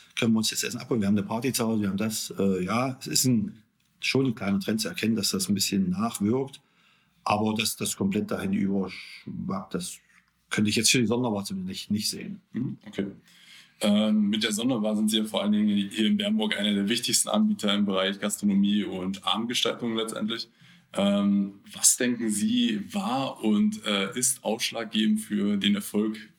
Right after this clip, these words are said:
Speaker 2: des Konzepts von der Sonderbar?
Speaker 1: Naja, auf jeden Fall in den ersten Jahren, ähm, dieses, äh, sehr kommunikative Thema, sehr großer Tresenbereich, ähm, sehr offen gestaltet. Natürlich ein Raum, der,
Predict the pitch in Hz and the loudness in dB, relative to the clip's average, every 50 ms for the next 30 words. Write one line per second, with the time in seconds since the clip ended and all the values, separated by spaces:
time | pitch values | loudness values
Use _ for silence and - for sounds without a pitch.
0 | _ - - 104 - - 107 101 - 104 104 104 - - - - 104 98 95 98 | _ -6 -4 -4 -2 -2 -2 -2 0 0 0 -2 -2 -6 -2 0 2 2 2 2
1 | 98 101 98 98 95 92 95 - - - - - - - _ _ _ _ _ _ | 0 0 0 0 0 0 -2 -4 -6 -6 -8 -14 -18 -20 _ _ _ _ _ _
2 | _ _ _ _ _ _ _ _ _ _ _ _ _ _ _ _ _ _ _ _ | _ _ _ _ _ _ _ _ _ _ _ _ _ _ _ _ _ _ _ _
3 | _ _ _ _ _ _ _ _ _ _ _ _ - - - _ _ _ _ _ | _ _ _ _ _ _ _ _ _ _ _ _ -20 -20 -20 _ _ _ _ _
4 | _ _ _ _ - - 127 127 127 131 135 135 143 151 156 165 175 175 170 175 | _ _ _ _ -2 0 2 2 4 2 2 2 2 2 2 2 0 0 -2 -4
5 | 170 170 175 180 180 - _ _ _ _ _ _ _ _ _ _ _ _ _ _ | -8 -14 -16 -18 -18 -20 _ _ _ _ _ _ _ _ _ _ _ _ _ _
6 | _ _ _ _ _ _ _ - - - - - 160 160 165 151 151 143 135 123 | _ _ _ _ _ _ _ -6 -6 -4 -2 0 0 2 2 2 0 0 0 0
7 | 131 127 123 131 139 - - 151 143 139 135 143 147 151 151 151 151 151 147 135 | -2 -2 -2 -2 -2 -2 -2 -2 -2 -2 0 0 0 0 0 0 -2 -2 -2 0
8 | 127 127 127 131 127 127 123 127 127 123 123 120 117 113 113 120 120 120 110 - | 0 0 0 0 -2 -2 -2 0 0 0 -2 -2 -2 -2 -2 -2 -2 0 0 0
9 | - - - - - - - - 117 113 - - - 117 113 - 131 127 127 - | -2 -4 -4 -4 -4 -4 -4 -2 -2 -4 -4 -6 -6 -4 -2 0 0 0 0 0
10 | 127 123 120 113 110 120 107 - 156 180 180 196 - - 151 151 147 135 120 107 | 0 2 2 2 0 0 0 0 2 2 2 2 2 2 0 0 0 0 0 0
11 | 113 113 113 110 113 110 110 - 117 110 110 107 - - 156 165 156 156 147 151 | 0 2 0 0 -2 -2 -2 -2 0 0 0 0 0 0 0 0 0 0 -2 0
12 | 131 131 127 127 127 113 - - 120 113 107 107 107 104 107 110 107 101 95 110 | 0 0 0 0 0 -2 -2 -2 0 0 2 2 2 2 2 2 2 2 0 0
13 | 117 - - 160 - - 139 127 127 113 - - 123 135 139 139 135 143 143 131 | -2 -2 -4 -6 -4 -2 -2 0 0 0 0 -2 -2 -2 -2 -2 -2 0 -2 -2
14 | 139 - 127 107 - 139 127 107 104 104 104 113 117 127 123 123 123 117 110 107 | -2 -4 -4 -2 0 0 2 2 2 2 2 2 2 0 0 0 0 0 2 2
15 | 107 107 110 107 107 101 | 0 0 0 -2 -4 -6